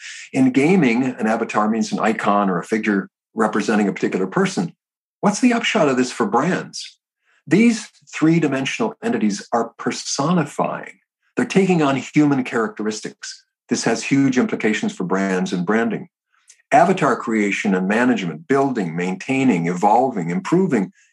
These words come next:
even replacing, this will be a new role for brand management.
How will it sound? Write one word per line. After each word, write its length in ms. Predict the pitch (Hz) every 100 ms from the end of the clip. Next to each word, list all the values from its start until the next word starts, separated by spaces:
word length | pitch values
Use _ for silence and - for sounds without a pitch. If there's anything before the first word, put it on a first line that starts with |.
| -
even 220 | 165 135
replacing, 580 | 107 - 147 143 107 - _ -
this 160 | 165 190
will 80 |
be 120 | 180 160
a 100 | 135
new 180 | 139
role 520 | 139 120 139 135 - - _
for 100 | - 85
brand 320 | 95 95 90
management. 480 | 87 85 85 85